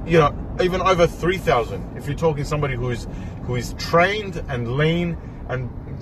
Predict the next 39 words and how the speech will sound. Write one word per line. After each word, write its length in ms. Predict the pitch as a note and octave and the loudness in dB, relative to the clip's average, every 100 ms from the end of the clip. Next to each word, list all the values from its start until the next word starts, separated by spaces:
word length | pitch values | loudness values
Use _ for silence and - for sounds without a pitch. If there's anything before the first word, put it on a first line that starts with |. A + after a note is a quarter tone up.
| - | -8
sitting 300 | - F3+ E3 | 2 4 6
around 260 | D3 D3+ C#3+ | 4 4 2
the 80 | B2+ | -2
ninety 640 | - B2+ B2 C#3 D#3+ D3 | -6 -6 -2 4 4 4
kilo 320 | - F3 F3 | 0 0 0
mark, 260 | A#2+ A#2+ C3+ - - - - C#3+ | 2 0 -2 -8 -14 -16 -12 -4
you 160 | F3+ | -2
should 220 | F3+ G3 | 0 -2
be 260 | E3 D#3+ D3 | 0 -2 -2
eating, 500 | F3 F#3 F3 C#3 C3 - - - - - | -2 0 2 0 -4 -10 -12 -12 -10 -4
uh, 300 | A#2+ A#2 A#2 | 0 0 -2
if 140 | B2 C3+ | -4 -2
you're 80 | - | 2
optimally, 680 | E3+ - D#3 C#3 B2+ A#2 - - - - - - | 2 2 -4 -2 -4 -8 -12 -18 -20 -20 -20 -10
you 80 | A#2+ | -8
know, 60 | G2+ | -6
if 80 | B2 | -8
your, 120 | A#2+ - | -10 -10
if 160 | B2 | -8
your 100 | A#2+ | -6
metabolism 380 | A2+ D#3+ D3+ A#2 | 0 0 0 -2
is 80 | A2 | -6
at 60 | |
optimal 400 | B2 D3 B2 A2+ | -4 -6 -4 -2
rate, 240 | B2 C3 - - - - | 4 4 2 -14 -16 -6
you 80 | E3 | -4
should 160 | F#3 | -2
be 80 | D3 | -2
around 220 | C3 C#3+ | 2 2
the 80 | B2+ | 2
three 200 | - C#3 | -4 -4
thousand 380 | C#3+ C#3 C3+ A2+ | 4 4 4 -2
mark, 240 | G2+ - | -4 -4
give 120 | C3+ A#2+ | -4 -4
or 80 | - | -2
take, 240 | B2 G#2 | -2 -2
obviously. 500 | F#2+ F#2+ - C3 D3 - - - - - - - - - - - - - - - - - - - - - - | -6 -8 -6 -4 -4 -8 -16 -16 -16 -18 -16 -16 -16 -16 -16 -16 -16 -16 -16 -16 -18 -18 -18 -18 -18 -18 -2
And 280 | D3 D3 C#3 | 2 2 0
so 480 | - E3 D3+ D3+ | 4 8 10 8